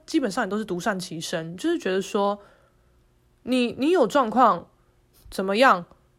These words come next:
我，我也是花钱买票来看电影，来放松，犒赏我自己耶。凭什么我不能有正常的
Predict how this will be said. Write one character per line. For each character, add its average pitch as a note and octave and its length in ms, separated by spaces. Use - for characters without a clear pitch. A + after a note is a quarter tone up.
我， - 260
我 C#4 240
也 D#4+ 140
是 D#4+ 160
花 D4 280
钱 G#3 220
买 F3 200
票 G#3+ 260
来 F#3 140
看 G3+ 240
电 G3 200
影， E3 160
来 F3 240
放 A3+ 300
松， G#3 320
犒 C4 240
赏 F#3 220
我 E3+ 100
自 F#3 180
己 - 160
耶。 - 200
凭 C#4 220
什 D#4 160
么 E3+ 300
我 G#3 120
不 E4+ 140
能 G#3 160
有 F#3 140
正 A3 280
常 F3+ 280
的 F#3 240